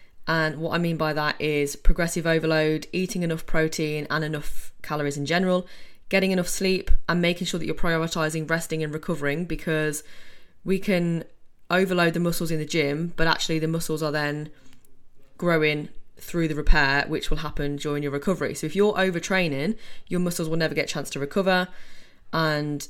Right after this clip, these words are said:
you're probably not gonna see a massive amount of change. So there do need to be resting, you do need to be recovering, and that is where you will see a lot more progress as well.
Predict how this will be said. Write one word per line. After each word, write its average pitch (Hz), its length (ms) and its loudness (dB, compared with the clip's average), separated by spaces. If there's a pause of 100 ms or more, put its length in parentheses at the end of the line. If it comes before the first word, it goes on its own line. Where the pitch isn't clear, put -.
(400)
you're 165 100 -10
probably 160 200 6
not 156 140 -2
gonna 151 100 -4
see 147 360 -4
a - 40 -6
massive 151 360 -6
amount 143 240 -4
of - 80 -12
change. 139 400 -2
So 175 80 -2
there 175 100 2
do 214 300 2
need 202 240 2
to 175 80 -8
be 160 540 -2 (280)
resting, 180 500 2
you 156 100 -4
do 190 180 2
need 220 120 2
to - 60 -8
be 165 80 -2
recovering, 156 680 -2
and 151 160 -4
that 165 160 2
is 160 140 -4
where 151 360 0 (280)
you 175 120 -4
will 165 180 0
see 160 260 -4
a 151 60 -2
lot 151 160 -2
more 147 400 -2 (480)
progress 143 360 -2
as - 80 -6
well. 143 180 -4